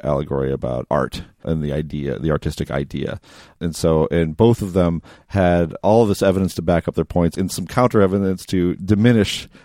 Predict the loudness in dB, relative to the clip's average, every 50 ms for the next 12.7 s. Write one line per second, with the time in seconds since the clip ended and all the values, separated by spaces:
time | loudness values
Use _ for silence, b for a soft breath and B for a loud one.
0 | b b b -4 -2 0 2 2 4 4 4 4 4 2 2 2 2 0 0 -2
1 | -2 -2 0 0 0 0 0 0 0 0 0 0 2 2 2 2 0 -2 -2 -2
2 | -2 -2 -4 -6 -8 -10 -10 -10 -12 -12 -10 -2 0 2 2 4 4 4 2 2
3 | 0 B B B B B B B B -6 -2 0 2 4 4 2 2 0 -2 -4
4 | -4 -4 _ _ -20 -20 -20 -20 -18 -14 -14 -10 -4 0 2 2 2 2 0 -6
5 | -4 -2 0 0 2 2 2 2 2 0 0 0 2 2 4 4 2 0 b b
6 | b b b 0 0 2 2 2 2 0 0 2 2 2 2 2 0 -4 -2 0
7 | 0 2 2 0 0 0 -2 -4 -6 -8 -10 -6 -4 -4 -4 -2 -2 -2 0 0
8 | -2 -2 -2 -4 -4 -4 -4 -4 -4 -6 -6 -4 -4 -4 -4 -4 -4 -4 -4 -6
9 | -6 -6 -6 -4 -4 -4 -6 -6 -4 -2 -2 -2 -2 -4 -6 -6 -6 -6 -6 -6
10 | -4 -4 -4 -4 -6 -10 -10 -4 -2 0 0 -2 -4 -4 -6 -6 -6 -6 -10 -12
11 | -10 -12 -10 -10 -8 -8 -8 -8 -10 -12 B B B B B B B -4 0 2
12 | 2 4 2 2 4 4 4 6 6 4 2 0 -4